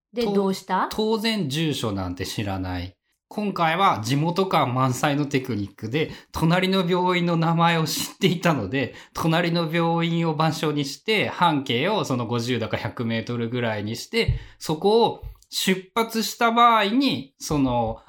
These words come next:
Speaker 2: アピタに行くっていう通知を送ったことで、ちゃんと病院に着いた上で、病院から帰る時に通知を送らせるっていうことには成功したけど、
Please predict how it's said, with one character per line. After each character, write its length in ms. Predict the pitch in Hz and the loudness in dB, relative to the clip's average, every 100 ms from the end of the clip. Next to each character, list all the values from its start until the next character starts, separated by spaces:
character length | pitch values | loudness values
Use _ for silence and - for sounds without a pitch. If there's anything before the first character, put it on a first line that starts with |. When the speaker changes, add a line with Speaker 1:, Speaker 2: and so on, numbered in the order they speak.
| - | 0
Speaker 2:
ア 100 | 160 | 0
ピ 160 | - | 0
タ 140 | 131 107 | -2 -2
に 140 | 104 | -4
行 80 | 113 | -4
く 100 | 208 | -4
っ 20 | |
て 180 | 202 - | -4 -4
い 80 | 98 | -4
う 80 | 92 | -2
通 240 | - 117 | -2 -4
知 160 | - 113 | -2 -2
を 80 | 113 | -2
送 180 | - | -2
っ 40 | 131 | -4
た 160 | - 113 | -4 -6
こ 120 | 117 | -4
と 140 | 110 | -4
で、 380 | 131 190 110 - _ _ - | 0 0 0 -10 _ _ -2
ち 80 | |
ゃ 100 | 180 | 0
ん 120 | 180 170 | 0 0
と 240 | 165 156 | -4 0
病 380 | 151 165 160 160 | 0 2 2 2
院 160 | 156 151 | 2 0
に 180 | 156 | -2
着 280 | - 220 185 | -2 0 0
い 60 | - | 0
た 140 | 107 | -2
上 240 | 110 127 147 | -2 -2 0
で、 260 | 208 139 | 0 0
病 300 | 151 170 165 | -2 -2 -2
院 140 | 165 160 | -4 -2
か 80 | |
ら 100 | 165 | -2
帰 320 | 165 - 233 208 | -2 0 2 2
る 100 | 202 | 0
時 240 | 208 233 | -2 2
に 160 | 262 208 | 2 2
通 280 | - 143 | 2 0
知 160 | 135 127 | 0 -2
を 80 | 117 | -2
送 180 | 117 131 | 0 -2
ら 140 | 131 | 0
せ 120 | 143 | 0
る 80 | 131 | -2
っ 20 | |
て 160 | 127 131 | -2 -2
い 260 | 135 196 220 | 0 2 0
う 140 | - - _ _ - | -4 -14 _ _ -12
こ 140 | 208 | -4
と 140 | 196 | 0
に 100 | 220 | 4
は 80 | 254 | 4
成 220 | 175 151 | 2 2
功 320 | 143 135 127 131 | 2 0 -2 0
し 100 | - | -2
た 100 | 135 | -4
け 140 | 151 | -2
ど、 320 | 139 170 - | -2 -2 -4